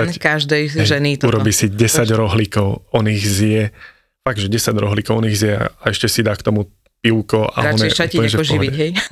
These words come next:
Speaker 1: Tak, tak, tak, no.
Speaker 2: <laughs>
Speaker 1: Takže veľmi štíhly.
Speaker 2: A už je zadaný?
Speaker 1: Bol zadaný, bol rozvedený a má teraz dceru, ktorá má dvanásť rokov, a Sofiu.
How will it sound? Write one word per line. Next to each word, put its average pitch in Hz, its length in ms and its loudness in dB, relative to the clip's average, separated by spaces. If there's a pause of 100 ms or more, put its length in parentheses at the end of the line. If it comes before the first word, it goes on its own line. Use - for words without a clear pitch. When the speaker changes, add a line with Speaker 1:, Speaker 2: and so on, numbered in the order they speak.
(120)
Speaker 1:
Tak, 107 240 -2
tak, 202 200 -2
tak, - 260 -2
no. 98 100 -2 (260)
Speaker 2:
<laughs> - 280 -6
Speaker 1:
Takže 113 160 2
veľmi 113 260 2
štíhly. 92 320 -2 (120)
Speaker 2:
A 170 120 0
už 180 160 0
je 180 200 0 (280)
zadaný? 202 520 -2
Speaker 1:
Bol 147 260 2
zadaný, 139 640 2 (640)
bol 117 240 2
rozvedený 120 840 2
a 104 380 0
má 107 100 2
teraz 107 380 0
dceru, 107 320 0
ktorá 104 160 0
má 101 80 0
dvanásť 104 400 0
rokov, 101 600 -2
a 110 340 -2
Sofiu. 120 480 0